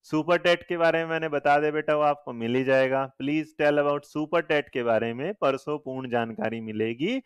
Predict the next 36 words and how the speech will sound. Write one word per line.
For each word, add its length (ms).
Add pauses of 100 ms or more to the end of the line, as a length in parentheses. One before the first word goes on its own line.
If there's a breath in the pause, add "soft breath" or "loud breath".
(240 soft breath)
उसके 300
बारे 280
में 120
आप 280
सब्र 340
करिएगा। 520
अच्छे 400
से 120
जल्दबाजी 600
की 180
जानकारी, 800 (260 soft breath)
मैंने 180
कहा 320
था 220
ज्ञान 340
अधूरा 420
सत्यानाश 600
पूरा, 300 (240)
तो 80
समझा 360
करो। 400 (300)
साहिबा 300
तेरा 300
बेटा 240
मैसेज 380
ही 100
मेरे 200
को 80
लग 180
रहा 200
ना 140
बंद 260
हो 120
गया, 160 (160)
अब 140
यहाँ 200